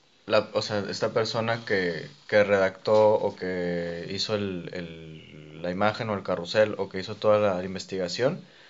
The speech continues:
a lo mejor ella encontró que existen otros temas de salud que al contrario de nosotros,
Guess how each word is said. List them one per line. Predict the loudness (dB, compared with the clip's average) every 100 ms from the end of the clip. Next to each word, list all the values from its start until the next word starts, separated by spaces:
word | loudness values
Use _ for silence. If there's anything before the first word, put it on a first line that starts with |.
| -20 -20 -4
a | 2
lo | 2
mejor | 2 4 8
ella | 8
encontró | 6 4 0 0
que | -2
existen | -4 -4 -2 -2 0
otros | 2 4 2 0
temas | 0 2 2
de | 0
salud | 0 0 0 0 -2 -16 -20 -20 _ _ -20 -20 _ 2
que | 4
al | 4
contrario | 2 0 6 8 10
de | 8
nosotros, | 4 0 0 2 2 0 -6